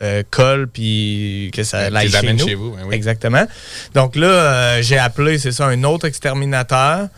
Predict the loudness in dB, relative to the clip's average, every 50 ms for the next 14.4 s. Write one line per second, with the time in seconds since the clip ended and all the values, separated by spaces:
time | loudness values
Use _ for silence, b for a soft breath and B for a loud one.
0 | b b b b b b -6 -4 -2 2 2 2 4 4 2 2 4 4 2 4
1 | 2 2 4 4 6 6 6 4 4 4 4 4 4 2 0 0 0 2 2 2
2 | 2 0 0 -2 -2 -4 -6 -4 -4 -4 -4 -4 -4 -4 -4 -4 -4 -4 -2 -2
3 | 0 2 4 4 4 4 2 2 0 -2 0 0 0 0 2 4 4 4 4 4
4 | 2 2 4 4 4 4 4 4 4 2 2 2 2 2 0 0 2 2 2 2
5 | 2 2 2 2 0 -2 -2 -2 -2 -2 0 0 0 2 2 4 2 2 4 2
6 | 2 4 4 4 4 4 4 4 2 0 -2 B B B B B B -4 -4 -2
7 | -2 0 0 0 0 0 0 2 2 4 4 2 0 -2 -4 -6 -6 -6 -2 0
8 | 2 2 2 0 -2 -4 -4 -4 -2 0 0 2 4 4 6 6 6 4 2 0
9 | -2 -6 -8 -6 -4 -4 -2 0 0 0 0 2 0 0 0 -2 -2 -4 -2 -2
10 | -2 -4 -2 0 2 4 4 4 4 4 4 4 2 2 4 4 2 2 0 -2
11 | -4 -8 -6 -4 -2 0 0 2 0 0 0 0 2 2 2 2 2 0 -2 0
12 | 0 0 0 2 0 0 0 0 0 0 0 -2 -2 -4 -4 -2 -2 -2 -2 -2
13 | -4 -4 -2 0 0 2 2 0 0 0 0 0 2 2 0 -2 -4 -4 -6 -6
14 | -6 -4 -4 -4 -4 -6 -6